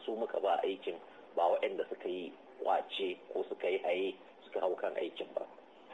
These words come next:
Wannan ya zama wajibi domin mu rika samun daman gudanar da tsarin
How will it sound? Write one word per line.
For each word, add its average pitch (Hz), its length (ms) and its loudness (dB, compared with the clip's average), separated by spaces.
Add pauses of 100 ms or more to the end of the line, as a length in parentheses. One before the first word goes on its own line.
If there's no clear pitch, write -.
(120)
Wannan 110 480 2 (360)
ya 98 180 4
zama 101 200 4
wajibi 104 560 2 (380)
domin - 300 0
mu 190 100 2
rika - 200 0 (100)
samun 107 420 2 (480)
daman 104 540 4 (840)
gudanar 107 480 2
da 98 80 0
tsarin 98 440 2